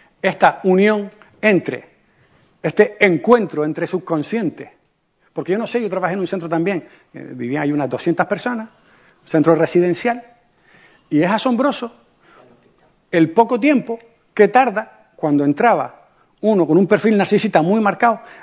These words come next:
el poco tiempo que tardaba en encontrarse con la, con la sumisa dependiente, y tú dices, "Pero vamos a ver,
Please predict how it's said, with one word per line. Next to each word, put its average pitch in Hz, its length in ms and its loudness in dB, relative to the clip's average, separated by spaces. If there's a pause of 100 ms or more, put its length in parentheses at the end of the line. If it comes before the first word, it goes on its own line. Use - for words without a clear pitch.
(120)
el 185 240 4
poco 269 280 0
tiempo 285 340 0
que 262 100 -2
tardaba 285 480 2 (240)
en 247 160 6
encontrarse 254 920 0 (680)
con 175 180 2
la, 156 180 -2
con 185 180 2
la 170 100 4
sumisa 233 760 0
dependiente, 202 640 2
y - 20 -4
tú 202 60 -2
dices, 175 160 -2
"Pero 151 140 -2
vamos 180 280 -4
a 214 60 -2
ver, 254 380 2